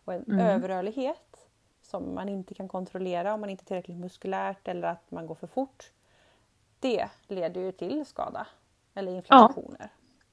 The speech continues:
Speaker 1: Och då är det ju generna det är fel på. Eller inte fel på,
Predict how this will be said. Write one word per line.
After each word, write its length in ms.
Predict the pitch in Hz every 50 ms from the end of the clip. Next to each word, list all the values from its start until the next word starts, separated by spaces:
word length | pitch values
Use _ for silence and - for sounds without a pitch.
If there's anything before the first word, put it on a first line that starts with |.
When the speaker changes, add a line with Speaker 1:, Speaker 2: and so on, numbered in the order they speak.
| _
Speaker 1:
Och 120 | - 185 180
då 280 | 175 220 247 269 262
är 140 | 208 190 180
det 60 | 190 180
ju 440 | 175 170 165 165 165 160 160 165 180 _ _ _ _ _ _ _ _ _ _ -
generna 560 | - 175 170 156 - 156 156 160 165 156 165
det 100 | 160 151
är 40 | -
fel 180 | - - - -
på. 200 | - - - - _ _ _ _ _ _ _ _ _ _ _ _ _ _ _ -
Eller 140 | - 165 165
inte 160 | 170 175 170
fel 280 | - - - 165 - -
på, 260 | - - - -